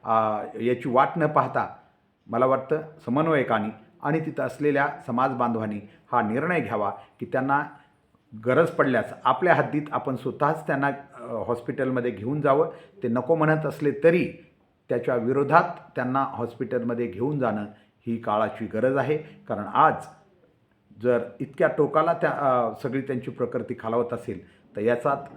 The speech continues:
कोणीही, मला वाटतं, आमचा, अ, जे, अ, जी सकल मराठा समाजाचा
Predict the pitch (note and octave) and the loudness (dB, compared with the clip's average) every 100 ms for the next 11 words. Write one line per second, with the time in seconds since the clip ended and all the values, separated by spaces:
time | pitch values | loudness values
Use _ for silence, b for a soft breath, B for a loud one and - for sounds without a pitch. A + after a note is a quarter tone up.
0 | - - D3+ D#3+ F3+ F3 C#3+ C#3 C3+ - | -14 -2 0 2 2 2 4 4 2 0
1 | C3+ - B2+ C#3 D#3+ D3+ D3+ - C#3 A#2 | -2 0 -2 0 0 0 -2 -8 -10 -2
2 | C3+ A#2+ - A#2+ G#2 G#2+ A#2+ B2 D3 D3 | 0 0 -2 -4 -4 -4 -6 -4 -4 0
3 | B2 B2 B2 A#2+ A#2 B2 B2 B2 | 0 0 0 -2 -4 -2 -2 -4